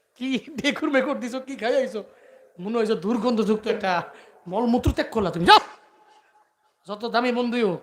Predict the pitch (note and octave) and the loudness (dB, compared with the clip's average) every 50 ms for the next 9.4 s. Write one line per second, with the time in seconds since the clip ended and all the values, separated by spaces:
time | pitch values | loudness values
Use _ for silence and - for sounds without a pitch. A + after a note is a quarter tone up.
0 | - - - _ _ _ - _ _ _ - G#3+ A3+ A3 G#3 A3 A#3 A#3+ B3+ D4 | -12 -20 -20 _ _ _ -20 _ _ _ -18 -14 -6 0 0 2 2 2 2 0
1 | D#4 D#4 D4+ D4 D#4+ F4 D#4+ C#4 A3+ C4 C4 D#4 C#4+ D4+ D#4 F4 F#4+ F#4 F#4+ F4+ | 2 2 0 0 -2 -4 -6 -4 -4 -4 -2 0 2 2 2 2 -2 -4 -4 -6
2 | E4+ B3+ G3 G3 - - - - _ _ - - A3 A3 A#3+ B3 A3 D#3+ F#3 B3+ | -6 -6 -8 -12 -16 -20 -20 -20 _ _ -10 -8 -6 -4 -2 -4 -2 -2 -2 -4
3 | C4+ C4+ B3 A#3+ B3 F4 F#4 - - - - - _ - _ _ _ _ _ _ | -2 -2 -2 -4 -4 -8 -12 -14 -16 -20 -20 -20 _ -20 _ _ _ _ _ _
4 | _ _ _ _ _ _ _ _ F#3 G3 A3+ A#3+ A#3 A3+ A3+ A3 G3 F3 G#3 A#3 | _ _ _ _ _ _ _ _ 2 4 4 6 6 4 2 0 -2 -2 -6 -4
5 | A#3+ A#3+ A#3 A3+ A#3 G3+ F#3+ A#3 A3+ C#4 C#4 A#3+ A3+ C4 B3+ B3 A3+ G#3+ - D#4+ | -2 -2 -2 -2 -2 0 -2 -2 -2 -2 -6 -2 -2 -2 -2 -2 -4 2 4 8
6 | G#4+ A#4 A#4+ A4 - E4+ D#4+ D4 C4 A3 F#3 F3 D#3+ C#3+ C#3 - _ - - _ | 10 10 10 10 8 6 4 4 2 0 -2 -4 -10 -12 -14 -20 _ -20 -20 _
7 | _ _ _ - F#3 A#3 B3 C#4+ C4 G3+ E3 D#3+ E3+ D#3+ D#3 - - D#4+ D#4 - | _ _ _ -6 -4 -4 -2 -2 -4 -4 -6 -10 -12 -14 -12 -4 -4 -4 -4 2
8 | D#4+ G4 A4+ A#4 - - - F#3+ D#3+ C#3+ C3+ - _ _ _ _ _ _ _ - | 10 12 12 12 12 8 -4 -8 -8 -10 -16 -20 _ _ _ _ _ _ _ -18
9 | - F#3 G#3 A#3+ C#4 C#4+ B3+ F#3+ | -10 -4 0 2 4 4 2 2